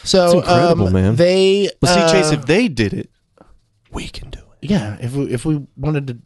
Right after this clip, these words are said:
Speaker 1: put the work in.
Speaker 2: Man, I do, though.
Speaker 1: I mean, I've done it before. I've made a movie. I've
Speaker 2: Yeah,
Speaker 1: made
Speaker 2: but we,
Speaker 1: several.
Speaker 2: we do with so much more experience now.
Speaker 1: Mm-hmm.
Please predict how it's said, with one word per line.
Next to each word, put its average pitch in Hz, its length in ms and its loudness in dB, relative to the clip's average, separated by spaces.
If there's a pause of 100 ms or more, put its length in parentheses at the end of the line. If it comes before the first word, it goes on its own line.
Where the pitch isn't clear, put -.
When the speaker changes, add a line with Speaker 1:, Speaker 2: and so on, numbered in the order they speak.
(100)
Speaker 1:
put 156 140 -2
the 123 60 -6
work 123 280 -4
in. 104 260 -6 (160)
Speaker 2:
Man, 113 240 -4
I 110 80 -6
do, 127 300 -8
though. - 380 -18
Speaker 1:
I 123 100 -4
mean, 135 140 2
I've 156 120 0
done 147 200 0
it 123 100 -8
before. 117 540 -2 (380)
I've 123 140 -6
made 123 180 0
a 113 60 0
movie. 117 420 -4 (920)
I've 123 80 -8
Speaker 2:
Yeah, 131 80 -2
Speaker 1:
made 131 100 -2
Speaker 2:
but 143 180 2
we, 104 80 4
Speaker 1:
several. 107 180 0
Speaker 2:
we 113 160 -4
do 107 140 0
with 104 100 0
so - 160 -2
much 107 220 -2
more 104 160 0
experience 104 680 -2
now. - 220 -14
Speaker 1:
Mm-hmm. 156 380 -4